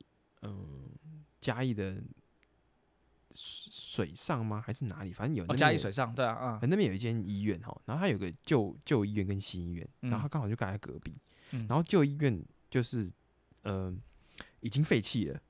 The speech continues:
Speaker 2: 啊。
Speaker 1: 哦，旧医院废弃，那他就是废弃医院，就在那边，
Speaker 2: 嗯。
Speaker 1: 可能，可能几十楼这样子。我，
Speaker 2: 嗯。
Speaker 1: 我，我，我，我没有很，很，不是很有印象。
Speaker 2: 嗯。
Speaker 1: 但是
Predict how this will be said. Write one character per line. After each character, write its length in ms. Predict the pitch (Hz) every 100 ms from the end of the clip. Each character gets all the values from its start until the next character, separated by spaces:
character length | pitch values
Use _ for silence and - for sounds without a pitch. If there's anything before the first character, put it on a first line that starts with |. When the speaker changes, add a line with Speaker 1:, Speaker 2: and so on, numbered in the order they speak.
| _
Speaker 2:
啊。 220 | - 117 98
Speaker 1:
哦， 160 | 104 -
旧 140 | 156
医 60 | 139
院 120 | 113
废 200 | - 104
弃， 160 | - 120
那 160 | 139
他 140 | 151 151
就 140 | 151
是 80 | 147
废 180 | - 113
弃 200 | - 95
医 100 | 92
院， 200 | 92 82
就 100 | 113
在 100 | 107
那 120 | -
边， 200 | 107 98
Speaker 2:
嗯。 20 |
Speaker 1:
可 80 | 104
能， 160 | 90 104
可 100 | 95
能 100 | 101
几 140 | 131
十 220 | - -
楼 160 | 78 71
这 100 | 92
样 80 | 82
子。 80 | 80
我， 80 | 95
Speaker 2:
嗯。 120 | 117
Speaker 1:
我， 80 | 113
我， 140 | 113 113
我， 160 | 110
我 180 | 85 104
没 140 | 110 165
有 100 | 120
很， 180 | 98 87
很， 120 | - 123
不 120 | 127
是 120 | 170
很 80 | 123
有 120 | 104
印 160 | 95 87
象。 180 | - - _
Speaker 2:
嗯。 220 | 120 113 113 - - -
Speaker 1:
但 120 | 240
是 100 | 226